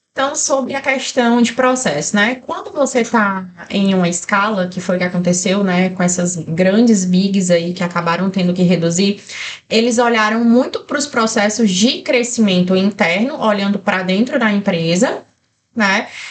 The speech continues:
E quando eles foram começar a ver realmente a gestão do que realmente o que eles estavam fazendo tava refletindo no mercado,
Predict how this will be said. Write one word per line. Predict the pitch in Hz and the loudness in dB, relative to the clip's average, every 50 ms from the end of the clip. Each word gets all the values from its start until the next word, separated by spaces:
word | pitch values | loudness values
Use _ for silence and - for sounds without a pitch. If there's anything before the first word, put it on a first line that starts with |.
| - _ | -14 _
E | - - 381 | -8 -8 -8
quando | - - 392 403 403 | -6 -8 -8 -8 -8
eles | - 370 - - | -8 -8 -8 -4
foram | - - 262 262 269 262 269 | 0 0 0 2 2 0 -2
começar | 254 - 330 - - - 403 349 320 302 254 - - 233 208 196 180 175 165 165 - - - _ | -2 -2 -4 -4 -4 -6 -8 -6 -4 -4 -4 -2 0 0 0 0 0 -2 -4 -4 -8 -12 -16 _
a | - - 196 202 | -2 0 0 0
ver | 196 202 214 262 277 254 | 0 -2 -2 -2 -2 0
realmente | 262 262 254 247 220 202 190 - | 0 0 2 2 2 2 2 0
a | 190 | 0
gestão | 190 196 196 190 - - 214 190 185 185 180 | 0 0 0 0 0 0 0 0 2 2 2
do | 180 180 | 2 0
que | 180 - - 285 302 | -2 -2 -6 -6 -6
realmente | - - 294 269 247 233 214 208 - - 208 | -4 -2 -2 0 2 2 2 2 2 -2 -2
o | |
que | 202 - - 247 | -2 0 0 0
eles | 262 269 | 0 0
estavam | - - 254 220 214 214 | -2 -2 0 0 0 2
fazendo | - 202 202 190 180 180 175 170 | 0 0 0 0 -2 -2 -2 -2
tava | - 196 190 185 | -2 -2 0 0
refletindo | 180 180 190 185 - 202 180 180 185 - - 294 320 427 440 392 285 233 | 0 0 -2 -2 -2 -2 -2 -2 -2 -4 -4 -4 -4 -6 -4 -2 0 0
no | 220 214 | 2 2
mercado, | 196 180 180 180 - 233 233 254 269 262 247 196 185 | 2 0 0 0 0 0 2 2 2 2 0 -2 -6